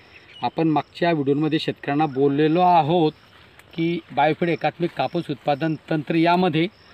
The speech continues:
प्रत्येक समस्या येण्यापूर्वी आपण आठ ते दहा दिवस अगोदर शेतकऱ्यांना त्याचं solution किंवा समाधान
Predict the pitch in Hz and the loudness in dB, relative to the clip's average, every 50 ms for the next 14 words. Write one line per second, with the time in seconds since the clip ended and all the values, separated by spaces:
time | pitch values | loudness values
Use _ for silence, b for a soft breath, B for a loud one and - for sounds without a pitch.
0 | B B B B B - - 185 - _ - 269 269 - - - - 233 202 196 | B B B B B -4 -4 -4 -4 _ 0 -2 -2 -2 -2 -2 0 2 2 2
1 | 185 - - - 240 233 226 190 190 185 190 214 214 - - - 269 262 220 202 | 0 -2 -2 0 2 4 4 4 4 4 4 2 2 0 0 2 4 4 6 6
2 | 180 175 220 B B B B B B B B B 160 - - 202 196 - - - | 4 2 0 B B B B B B B B B -4 -2 -2 -4 -4 -4 -6 -2
3 | 180 202 - - - 262 254 214 233 185 208 233 196 226 233 226 - 226 208 208 | -2 -2 -2 -2 -2 -2 0 2 2 2 2 2 2 2 0 0 2 2 2 2
4 | 185 170 202 185 196 247 - - - 180 - - 190 190 196 - - 190 - 220 | 2 2 -2 0 0 0 -2 0 -4 -6 -4 -2 0 0 0 0 -2 -4 -4 -4
5 | 196 - - 233 240 240 262 226 - 254 240 190 160 - 226 - - - - 220 | -6 -2 0 2 4 4 4 4 2 2 2 0 0 0 -2 -2 -2 -2 0 2
6 | 220 240 247 247 269 247 170 117 | 4 4 4 4 4 4 2 0